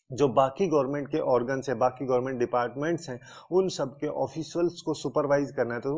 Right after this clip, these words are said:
उस सब का काम जो है वो नेशनल पीपल्स कांग्रेस के द्वारा किया जाता है, जो कि साल में एक बार दो वीक के लिए मार्च मंथ में मिलती है। और इसके पास में एक परमानेंट लेजिस्लेटिव बॉडी भी है जिसको कि एनपीसीज स्टैंडिंग कमेटी के नाम से जाना जाता है,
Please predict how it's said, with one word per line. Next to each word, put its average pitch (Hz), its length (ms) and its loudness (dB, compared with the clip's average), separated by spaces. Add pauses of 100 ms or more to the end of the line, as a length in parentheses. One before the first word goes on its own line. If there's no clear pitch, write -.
उस 165 160 -4
सब 160 160 -2
का 151 120 0
काम 151 380 -4
जो 139 120 -2
है 131 100 0
वो 131 180 0
नेशनल 135 440 -4
पीपल्स 135 420 -2
कांग्रेस 123 460 -4
के 135 140 -2
द्वारा 110 240 -2
किया 127 280 -2
जाता 120 220 -2
है, 143 80 -6
जो 143 120 -6
कि 147 140 -6
साल 151 480 0
में 135 140 -6
एक 170 480 2
बार 113 260 -2 (420)
दो 180 440 8
वीक 156 320 -2 (120)
के 139 160 2
लिए 120 300 0
मार्च 143 500 0
मंथ 120 320 -6
में 127 180 -2
मिलती 120 400 -4
है। 127 100 -6 (320)
और 160 120 4
इसके 175 300 0
पास - 320 2
में 175 100 0
एक 180 340 0
परमानेंट 147 540 -2
लेजिस्लेटिव 139 640 0
बॉडी 123 380 2
भी 143 160 0
है 139 120 0
जिसको 131 340 -4
कि 147 240 -4
एनपीसीज 160 1000 0
स्टैंडिंग 147 540 4
कमेटी 123 400 2
के 131 100 -2
नाम 113 180 0
से 139 160 0
जाना 107 280 2
जाता 107 240 0
है, 104 60 -4